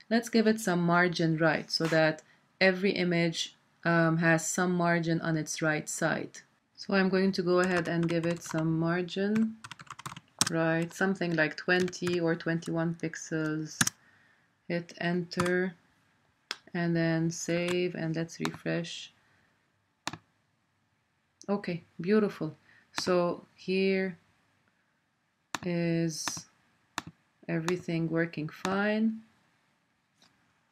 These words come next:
And all we need to do now is just duplicate the fall dot H T M L and, um, change it to spring dot H T M L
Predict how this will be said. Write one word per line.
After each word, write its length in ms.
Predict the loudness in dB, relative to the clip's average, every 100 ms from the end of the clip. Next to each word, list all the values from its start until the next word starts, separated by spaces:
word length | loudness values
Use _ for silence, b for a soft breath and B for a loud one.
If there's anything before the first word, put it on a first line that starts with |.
| _ -8 -8 _
And 340 | 2 4 6 4
all 180 | 6 8
we 120 | 8
need 200 | 6 2
to 100 | -2
do 180 | 2 2
now 320 | 2 0 0
is 300 | -2 -4 -6
just 360 | -2 -2 -2
duplicate 680 | -2 -2 0 -4 0 -2 0
the 100 | -4
fall 380 | -6 -2 2 2
dot 200 | 2 2
H 260 | -2 -2
T 100 | -4
M 180 | -2 0
L 260 | -2 -2 -4 b b b b -2
and, 500 | 2 4 4 0 0
um, 540 | 2 4 4 2 0 -2
change 320 | 0 0 0
it 100 | -2
to 100 | -4
spring 380 | -6 -2 0 2
dot 200 | 0 2
H 260 | 0 0
T 80 | -2
M 180 | -2 0
L 260 | 0 0